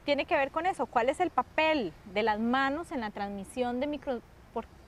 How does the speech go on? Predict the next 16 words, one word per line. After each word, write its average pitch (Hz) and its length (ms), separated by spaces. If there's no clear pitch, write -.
de 233 120
microorganismos? 226 1400
Todo 269 340
esto 320 260
que 277 100
tiene 240 220
que 269 100
ver 254 160
con 262 160
enfermedades, 285 760
la 254 100
transmisión 202 500
de 220 60
las 240 200
enfermedades 294 800
además, 330 440